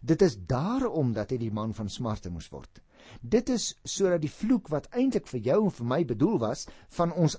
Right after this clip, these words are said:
afgewend kon word. Dit is daarom dat hy die vloekhout verduur." As jy agter in die Bybel sou kyk by een Petrus twee vers vierentwintig, sê, staan dit daar baie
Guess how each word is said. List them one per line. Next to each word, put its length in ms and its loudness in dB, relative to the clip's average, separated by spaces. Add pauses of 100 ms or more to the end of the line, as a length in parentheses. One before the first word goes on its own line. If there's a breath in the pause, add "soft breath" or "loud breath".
afgewend 680 0
kon 200 -6
word. 320 -16 (180 soft breath)
Dit 240 2
is 280 -2
daarom 800 0
dat 220 -2
hy 260 -4
die 140 -8
vloekhout 520 -2
verduur." 540 -4 (920 soft breath)
As 160 -2
jy 80 -2
agter 240 -2
in 80 0
die 80 0
Bybel 240 2
sou 140 -2 (100)
kyk 300 2
by 100 -2
een 240 2
Petrus 400 -2
twee 160 -2
vers 320 -4
vierentwintig, 880 -2
sê, 300 0 (100)
staan 480 -2
dit 80 -2
daar 240 -2
baie 300 0